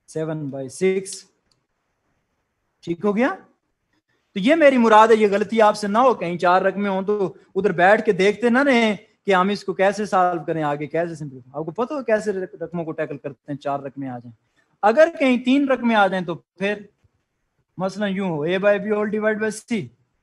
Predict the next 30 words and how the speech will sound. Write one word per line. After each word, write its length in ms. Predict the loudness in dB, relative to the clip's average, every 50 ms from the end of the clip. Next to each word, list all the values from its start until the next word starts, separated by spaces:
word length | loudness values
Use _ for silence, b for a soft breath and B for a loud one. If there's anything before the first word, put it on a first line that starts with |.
| _ _ -6
यूं 180 | -4 -2 -2 -2
हो 60 | -2
ना 140 | -2 -2 -2
कहीं, 260 | 0 0 -2 -2 -2 -6 _ _ _ _ _ _ _ _ _ -20 _ _ _ _ _ _ _ _ _ _ _ -10
तो 40 | -4
जो 120 | -2 0 2
math 280 | 4 4 4 4 4 2
का 140 | 2 2 4
background 380 | 4 4 4 4 2 2 2
रखते 180 | 2 0 0 -2
हैं 40 | -2
वो 60 | -2
तो 80 | 0 2
direct 320 | 4 4 4 4 0 -2
लिख 140 | -4 -8 -6
देते 200 | -6 -4 -4 -4
हैं, 80 | -4 -4
B 120 | -4 -4 -4
को 80 | -4
नीचे 180 | -4 -4 -4 -2
ला 140 | -2 -2 -2
के 60 | -2
multiply 420 | -4 -6 -8 -6 -4 -2 -2 -2 -2
कर 180 | -2 -4 -6 -6
देते 200 | -6 -12 -10 -10
हैं, 160 | -10 -8 -6
direct 340 | -4 -2 -2 -2 -4 -4 -6
लिख 120 | -10 -10
लेते 260 | -10 -12 -14 -14 -16 -18
हैं। 160 | -18 -18